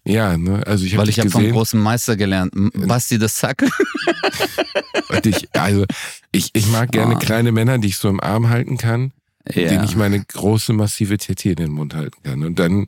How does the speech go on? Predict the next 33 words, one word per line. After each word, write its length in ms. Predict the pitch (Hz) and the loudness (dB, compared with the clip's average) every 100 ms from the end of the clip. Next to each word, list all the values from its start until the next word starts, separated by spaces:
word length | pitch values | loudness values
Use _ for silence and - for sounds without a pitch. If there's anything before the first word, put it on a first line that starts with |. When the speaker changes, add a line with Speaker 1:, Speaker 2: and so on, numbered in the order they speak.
| - | -2
Speaker 2:
Mm. 340 | 101 98 110 104 | 0 2 2 4
Speaker 1:
pumpe 240 | 123 - | 4 2
ich 120 | 117 - | 0 -2
so 100 | 101 | -2
richtig 460 | 104 95 110 - - | -2 -2 -4 -4 -10
frisch 520 | - 107 110 - - _ _ _ _ _ - | -6 0 0 -2 -6 _ _ _ _ _ -4
meine 280 | 92 92 | 0 2
Speaker 2:
Ah, 60 | 98 | 0
ja. 40 | 92 | 0
Speaker 1:
drei 240 | - 101 | 0 -2
Komma 280 | - 117 104 | 2 0 0
fünf 280 | - 101 - | 0 -2 -2
Kondensmilch 640 | 101 98 101 - 90 80 | -2 0 -2 -2 -4 -2
in 80 | 78 | -6
die 100 | 80 | -6
rein. 280 | 80 78 82 | -4 -4 -4
Und 120 | 90 | -6
ich 120 | - | -4
wollte 200 | 98 98 | -2 -2
dich 80 | - | -2
fragen, 240 | - 107 110 | -2 0 0
ob 80 | |
du 100 | - | 0
da 120 | 98 92 | 0 0
Bock 160 | 110 | -2
drauf 220 | - 92 85 | -2 -4 -4
hättest. 260 | - - | -6 -4
Also 160 | 85 85 | -2 -2
ich 120 | - | -4
würde 140 | 101 | -4
dich 120 | - 76 | -2 -6
auch 140 | 87 | -2
windeln. 460 | 98 107 110 110 | 0 2 2 -2